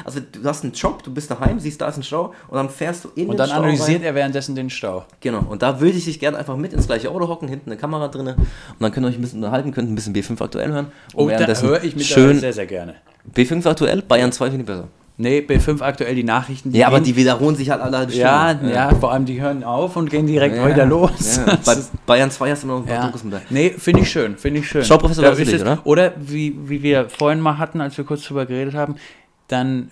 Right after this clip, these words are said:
Speaker 2: bei Antenne Bayern,
Speaker 1: Ja.
Speaker 2: dass man, die haben immer den Stauhelikopter und holen dann, wenn ein wichtiger Termin ist für irgendeine Familie, die im Stau steht, holen dich dann mit dem Helikopter aus dem Stau. Da setze ich auch gerne drin.
Speaker 1: Haben die, ist das so ein Helikopter, wo die Seite ohne Tür ist?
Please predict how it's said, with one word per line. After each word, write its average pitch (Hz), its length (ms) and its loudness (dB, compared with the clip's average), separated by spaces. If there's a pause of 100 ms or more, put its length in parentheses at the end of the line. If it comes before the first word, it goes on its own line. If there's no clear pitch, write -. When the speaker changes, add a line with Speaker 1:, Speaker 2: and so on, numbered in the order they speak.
(100)
Speaker 2:
bei 120 140 0
Antenne 127 380 -4
Bayern, 127 540 -2 (140)
Speaker 1:
Ja. 101 240 -6 (480)
Speaker 2:
dass 123 200 -6
man, 127 200 -2
die 127 140 -8
haben 135 120 -6
immer 127 140 -4
den 117 360 -6 (460)
Stauhelikopter 123 840 -4
und 117 160 -12
holen 127 160 -6
dann, 123 100 -6
wenn 117 140 -6
ein 113 40 -6
wichtiger 139 340 -2
Termin 131 320 -4
ist 123 160 -10
für - 120 -12
irgendeine 120 240 -8
Familie, 120 380 -8
die 117 80 -10
im 107 100 -10
Stau 107 260 -8
steht, 127 180 -10 (280)
holen 139 160 2
dich 143 120 -6
dann 127 140 -8
mit 127 140 -8
dem 127 100 -4
Helikopter 120 520 -6
aus 117 140 -10
dem 117 120 -12
Stau. 95 220 -6
Da 113 160 -8
setze 127 240 -8
ich 117 80 -12
auch 101 160 -12
gerne 92 220 -14
drin. 85 200 -16 (140)
Speaker 1:
Haben 131 160 0
die, 160 80 0
ist - 180 -4
das 143 80 -8
so 160 80 -2
ein 156 60 0
Helikopter, 151 440 -6
wo 135 260 -4 (260)
die 117 120 -10
Seite 175 720 -8 (180)
ohne 151 200 -4
Tür 175 240 -2
ist? - 180 -14